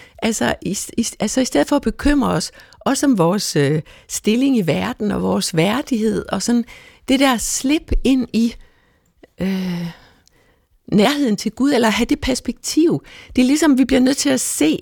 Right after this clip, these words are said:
ifølge teksterne, at vi lever i de to perspektiver, og at, at det der andet, hvad skal man sige, øh, vertikale perspektiv,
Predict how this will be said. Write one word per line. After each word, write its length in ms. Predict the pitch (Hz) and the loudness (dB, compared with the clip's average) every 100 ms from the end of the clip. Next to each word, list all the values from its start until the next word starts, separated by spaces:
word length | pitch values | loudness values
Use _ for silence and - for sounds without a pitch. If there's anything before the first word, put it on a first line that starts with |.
| - | -2
ifølge 420 | 190 - 202 262 | -4 0 0 2
teksterne, 600 | - 254 - - 196 185 - - _ | 0 -4 -6 -6 -4 -4 -8 -20 _
at 160 | 202 208 | -4 0
vi 80 | |
lever 300 | 202 226 302 | 0 2 0
i 80 | 294 | -2
de 120 | 226 | -2
to 180 | 220 247 220 | -4 -4 -4
perspektiver, 720 | 214 - 208 - 277 262 190 - - - | -6 -6 -10 -2 0 0 -2 -6 -20 -6
og 180 | - 196 | -2 0
at, 160 | 233 - - | -2 -4 -4
at 200 | 220 - - _ - | -4 -6 -20 _ -2
det 100 | 262 | 2
der 160 | 254 240 - | 2 0 0
andet, 460 | 226 285 294 262 - - - - - - _ - - _ - | 2 4 2 0 -6 -14 -20 -20 -20 -20 _ -20 -20 _ -8
hvad 140 | 220 | -4
skal 180 | 220 233 | -2 0
man 120 | 226 | -2
sige, 520 | - 226 220 220 214 175 | -2 -2 0 2 2 0
øh, 40 | 175 - - _ - | -2 -12 -20 _ -4
vertikale 720 | 180 - - - 240 285 180 | 0 0 -2 -4 -2 0 -2
perspektiv, 800 | - 190 - 202 - - 320 180 | -4 -6 -4 -8 -6 0 0 0